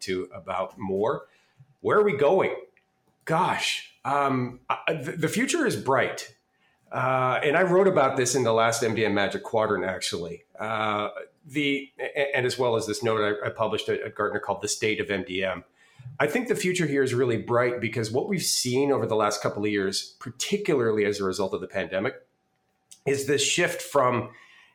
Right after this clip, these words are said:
M D M being phase two or phase three or phase four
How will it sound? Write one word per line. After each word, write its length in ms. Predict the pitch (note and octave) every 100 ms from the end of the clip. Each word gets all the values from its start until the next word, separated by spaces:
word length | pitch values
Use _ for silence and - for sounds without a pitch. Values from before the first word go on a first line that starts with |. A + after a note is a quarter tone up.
| _
M 200 | D3+ D#3
D 240 | D3+ C3+
M 260 | C#3 C#3 A2+
being 320 | B2+ B2+ A#2+
phase 340 | A#2+ B2 A#2+ -
two 400 | B2 B2+ D#3 -
or 80 | -
phase 300 | B2 A#2+ -
three 220 | A#2+ C3
or 60 |
phase 280 | G#2+ A#2+ A2+
four 600 | - B2+ A#2+ G#2 D#2 -